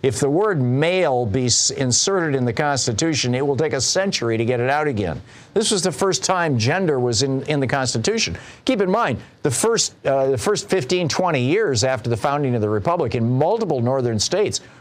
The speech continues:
women were voting. There is no constitutional prohibition against it. It was state after state that outlawed women voting, starting aggressively around eighteen ten.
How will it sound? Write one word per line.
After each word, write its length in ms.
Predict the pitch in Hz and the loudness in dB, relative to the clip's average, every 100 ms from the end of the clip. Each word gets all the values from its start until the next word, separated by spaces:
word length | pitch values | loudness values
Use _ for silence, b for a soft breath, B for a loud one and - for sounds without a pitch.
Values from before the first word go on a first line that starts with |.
| B | B
women 240 | 233 277 | 2 2
were 100 | 185 | 2
voting. 480 | 127 143 226 151 87 - B B _ _ - | 2 2 2 -2 -8 -16 B B _ _ -2
There 160 | 170 190 | 2 2
is 160 | 143 | 2
no 160 | 165 240 | 2 0
constitutional 880 | - 202 196 170 - 180 147 147 127 | 0 -2 0 -2 0 0 0 -2 0
prohibition 680 | 165 139 120 196 233 156 | 0 2 2 0 0 0
against 380 | 120 90 85 - | 0 0 -2 -2
it. 120 | 107 - B B B | -4 -6 B B B
It 80 | 143 | 0
was 180 | 151 139 | 2 2
state 520 | - - 170 185 180 | 0 0 0 0 0
after 380 | 151 135 - 131 | 0 0 -2 0
state 480 | - - 226 233 - - | 0 0 0 0 -4 -4
that 120 | 127 123 | -2 0
outlawed 520 | 131 131 120 120 104 | 0 0 0 0 0
women 340 | 104 98 92 | 0 0 0
voting, 380 | 90 85 87 110 - - _ | 0 0 -2 -4 -8 -20 _
starting 720 | - - 165 175 165 147 127 139 | -4 0 2 2 0 0 -2 0
aggressively 800 | 127 113 175 202 190 120 117 117 | 0 2 2 2 0 0 0 0
around 340 | 120 120 120 | 0 0 0
eighteen 420 | 120 107 - 117 | -2 -2 -2 -2
ten. 480 | 107 - 185 90 64 | -2 -2 -2 -4 -8